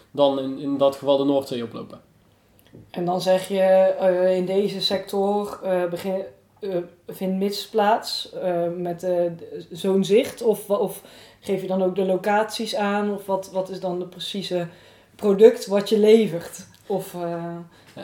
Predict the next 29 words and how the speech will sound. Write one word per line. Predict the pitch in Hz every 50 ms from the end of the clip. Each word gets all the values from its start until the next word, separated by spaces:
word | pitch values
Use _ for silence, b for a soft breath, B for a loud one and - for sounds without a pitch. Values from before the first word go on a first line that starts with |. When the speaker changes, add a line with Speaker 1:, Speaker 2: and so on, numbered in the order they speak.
| - -
Speaker 1:
als | 147 147 151 160 156 151
het | 151 -
zo | - 175 180 185
specifiek | 185 - 196 185 180 180 - - 196 196 196
kon | - 185 175 165 147
zijn, | 165 170 185 190
dan | 180 165
zouden | 156 170 165 160 151
denk | 160 160 160
ik | 156 151
heel | 156 156 170 180
veel | 175 180 170 160
scheepvaarders | - - 175 170 165 - 170 165 160 160 147
met | 160 156 151
ons | 156 147 135 139
<laughs> | 147 147
blij | 185 170 165
zijn. | 165 180 196 240 247 208 196 b b b b b b b b b b
Maar, | 135 139 147 151 151 156 151
eh, | 151
nee, | 151 156 156
eigenlijk | 156 160 170 170 185 185 165 -
maken | 175 175 170 175 170
we | 175 165
een | 170 175
heel | 185 190
globale | 175 175 180 175 165 170 170 175 175 175
verwachting. | 151 151 160 156 151 151 - - 127 117 113 120
Dus | 127 127 - - - b